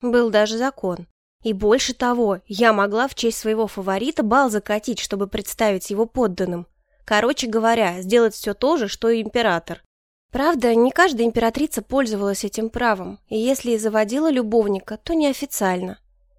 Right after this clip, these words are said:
"Официально?" — спросил мой муж, пытаясь испепелить взглядом лже-Алессандро, который встал в конце коридора рядом с капитаном Грувом и с тревогой посматривал в мою сторону. Мои рыцари всегда меня дожидались на нейтральной территории,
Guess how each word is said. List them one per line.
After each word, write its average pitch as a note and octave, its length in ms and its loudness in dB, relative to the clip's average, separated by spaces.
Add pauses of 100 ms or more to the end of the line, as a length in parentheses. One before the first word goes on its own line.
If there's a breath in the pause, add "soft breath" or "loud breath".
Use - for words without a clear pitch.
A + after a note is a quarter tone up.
(300)
"Официально?" — G3 1000 -2 (280)
спросил B3+ 520 0
мой G#3+ 160 2
муж, D4+ 240 0
пытаясь B3 440 -4
испепелить A3 580 -4
взглядом A#3 480 0
лже-Алессандро, A3 920 -2 (160 soft breath)
который A3 340 -2
встал C4+ 240 -2
в - 80 -8
конце G#3+ 320 -4
коридора A3+ 500 -2
рядом G#3+ 280 0
с - 80 -10
капитаном A3+ 600 -4
Грувом G3+ 400 -2 (180)
и A3+ 60 -6
с A3 60 -4
тревогой B3 440 2
посматривал A#3 640 -2
в A3 40 -6
мою G#3+ 320 0
сторону. G3+ 600 -6 (600)
Мои G#3+ 260 4
рыцари A3+ 400 -2
всегда G#3 380 -2
меня A#3 240 0
дожидались A3 520 -4
на A3 60 -6
нейтральной A3 520 -2
территории, G#3 680 -4